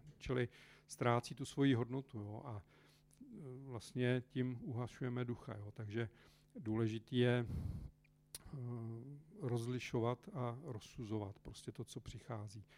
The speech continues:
A, eh, třetí věc byla: "Nezanedbávej v sobě dar milosti." A to psal Pavel Timoteovi a on říkal: "Něco dělej," že jo,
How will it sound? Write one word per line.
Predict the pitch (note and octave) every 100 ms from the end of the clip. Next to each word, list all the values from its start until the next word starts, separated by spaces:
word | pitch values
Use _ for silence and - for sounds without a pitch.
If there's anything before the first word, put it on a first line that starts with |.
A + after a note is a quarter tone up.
| - - - - - - - - - -
A, | A2+ A2 A2+ - - -
eh, | G#2 G#2 G2+ A2+ B2 C3 C3+ C#3+ - - - -
třetí | - C#3+ - E3+
věc | E3 D3
byla: | C#3 D3+ D#3 D3
"Nezanedbávej | C3 A2+ C3+ C#3+ C3+ C#3 D3
v | C#3
sobě | - C3+ D3
dar | D3
milosti." | C3+ A#2 G#2+ - B2+ A#2+ B2 C#3+ - - - - -
A | A2+ A2 G#2+
to | A#2+
psal | - C#3 C#3
Pavel | D3 D#3
Timoteovi | D3 C#3+ C3+ - C#3+ C3+ C#3 D3 E3
a | B2+
on | B2 B2+ D3 C#3
říkal: | B2 - C#3+ C#3
"Něco | B2+ B2 - D#3
dělej," | C3+ C#3 A2
že |
jo, | A2